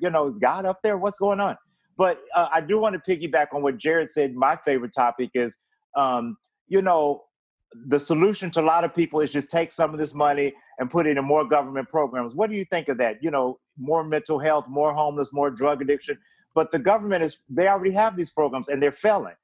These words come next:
So, you know, what kind of policies do you propose that would be, I guess, more of an effective government? 'Cause to me, just taking money from one failed program and putting in another failed government program is not the answer.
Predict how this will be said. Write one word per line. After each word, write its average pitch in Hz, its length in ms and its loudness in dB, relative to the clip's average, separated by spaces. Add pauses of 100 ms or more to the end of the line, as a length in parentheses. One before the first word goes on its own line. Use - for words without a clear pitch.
(180)
So, 151 600 0
you 170 140 -2
know, 160 80 4
what 196 240 0
kind 202 160 0
of 175 100 -2
policies 170 520 0
do 139 100 0
you 160 180 -2
propose 151 460 2
that 135 180 4
would 131 160 -2
be, 139 300 2 (480)
I 139 60 4
guess, 160 240 2
more 143 140 4
of 113 60 0
an 113 80 0 (300)
effective 156 380 0
government? 123 320 0
'Cause 127 160 -4
to 147 100 -8
me, 165 240 0 (260)
just 156 200 -2
taking 180 340 0
money 151 460 0
from 131 160 0
one 151 280 2
failed 139 500 2 (140)
program 139 380 0
and 131 100 -10
putting 160 180 -2
in 127 100 -6
another 139 320 0
failed 131 340 0
government 123 360 -2
program 120 280 0
is 113 140 -6
not 123 240 0
the 113 100 -8
answer. 101 340 -10